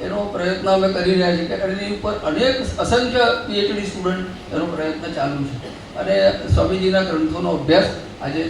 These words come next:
ચાલુ છે. કારણ કે આપણને એક લેંગ્વેજની બેરિયર આવે છે સંસ્કૃત સમજવામાં, એટલા માટે હવે એનું ગુજરાતીમાં અને ઇંગ્લિશમાં, મરાઠીમાં, દરેક ભાષામાં લોકોને ખબર પડે તો એ દરેક સામાન્ય વર્ગ સુધી એ પહોંચી જાય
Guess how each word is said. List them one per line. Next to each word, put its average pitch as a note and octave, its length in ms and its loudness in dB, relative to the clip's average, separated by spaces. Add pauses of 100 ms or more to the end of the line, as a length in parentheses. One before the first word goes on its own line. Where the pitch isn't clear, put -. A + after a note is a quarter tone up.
ચાલુ D3+ 280 2
છે. D#3 100 -2
કારણ G#3+ 220 0
કે A#3+ 200 0
આપણને A3 500 -2
એક A3 120 -2
લેંગ્વેજની G#3 540 0
બેરિયર G3+ 420 2
આવે G3+ 220 4
છે G3 180 0
સંસ્કૃત F3+ 720 -6
સમજવામાં, D3 920 -6
એટલા G#3 220 -2
માટે G#3 300 2
હવે G3 180 2
એનું G3 280 0
ગુજરાતીમાં F#3+ 680 4 (400)
અને F3 140 -2
ઇંગ્લિશમાં, F#3 540 -2
મરાઠીમાં, F3 520 0
દરેક F3+ 300 4
ભાષામાં F3 720 4
લોકોને E3 300 -2
ખબર D3+ 260 0 (100)
પડે F#3+ 200 0 (380)
તો F3 120 2
એ F#3 260 6
દરેક F#3 420 2
સામાન્ય G3 420 4
વર્ગ F3+ 300 -2
સુધી F3 320 -4
એ F3 120 4
પહોંચી D#3 300 -2
જાય - 220 -2